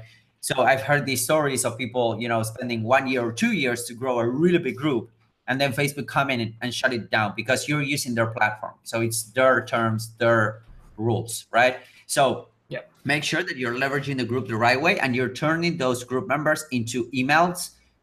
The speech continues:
Speaker 1: through providing value as fast as possible, because again, you do not own that group. You can grow it, you can foster, it can bring you a lot of joy and good stuff and sales and business. But again, have in mind that you do not own that. Facebook does or LinkedIn does.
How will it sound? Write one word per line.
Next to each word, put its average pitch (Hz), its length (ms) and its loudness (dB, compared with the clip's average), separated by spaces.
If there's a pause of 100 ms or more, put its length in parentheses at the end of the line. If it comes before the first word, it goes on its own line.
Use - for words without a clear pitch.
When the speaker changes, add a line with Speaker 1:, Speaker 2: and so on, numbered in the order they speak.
Speaker 1:
through 156 160 0
providing 127 420 4
value 160 520 2 (140)
as 113 120 -6
fast 135 240 2
as 135 100 -6
possible, 127 380 2
because 110 340 -2
again, 139 480 2 (460)
you 131 100 -4
do 143 80 0
not 143 200 2
own 151 160 2
that 113 160 2
group. 113 200 -10
You 113 60 -10
can 117 140 -6
grow 165 260 4
it, 175 140 0
you 135 60 -8
can 117 120 -14
foster, 147 800 2
it 117 140 -8
can 113 160 -8
bring 123 160 -6
you 117 100 -6
a 113 140 -4
lot 147 100 4
of 113 200 -4
joy 131 340 0
and 110 300 -4
good 127 200 -8
stuff 127 380 0
and 107 120 -6
sales 127 440 2
and 104 160 -4
business. 185 480 -4 (460)
But 120 100 0
again, 143 260 2
have 131 280 0
in 127 100 -4
mind 135 300 2
that 110 120 0
you 117 80 -4
do 120 100 -4
not 117 220 -2
own 127 200 -2
that. - 280 -4
Facebook 127 380 -4
does 117 260 4
or 104 80 -16
LinkedIn 104 360 -6
does. - 340 -6